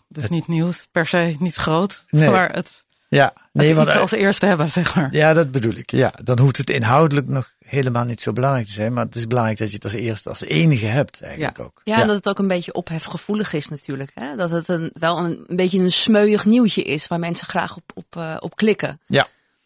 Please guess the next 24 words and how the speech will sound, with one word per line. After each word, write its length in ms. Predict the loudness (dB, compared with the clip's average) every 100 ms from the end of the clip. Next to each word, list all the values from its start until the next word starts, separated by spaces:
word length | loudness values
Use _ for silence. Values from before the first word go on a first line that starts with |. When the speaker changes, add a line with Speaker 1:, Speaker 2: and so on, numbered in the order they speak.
| _ _
Speaker 2:
Ja. 200 | -4 -4 _ _ _ _ _ -20 -18 -16 -16 -20 _
En 300 | -2 0 0 0
wat 200 | -2 0
mij 100 | -2
opviel 300 | -2 0 -2
in 80 | 0
jullie 260 | -2 -2
verhaal, 500 | -2 -2 0 0 -2 -8 _
ik 200 | -20 -8
kijk 220 | -6 -4
nu 100 | -2
naar 160 | -2 0
Duwertje, 460 | 2 2 2 -2
dat 240 | 0 0 -2
voorlichters, 1080 | 0 4 4 4 2 2 0 4 4 2 -6 _
eh, 280 | -4 -2 0
zelfs 380 | 2 2 2 0
klagen, 640 | 0 2 2 0 -2 -6 -8 _ _ _
klaagden 640 | 0 2 2 0 -4 -6 -2
tegen 240 | 0 2
jullie 460 | 2 2 2 2 2
<laughs> 60 | 2
dat 100 | 4
ze 300 | 6 6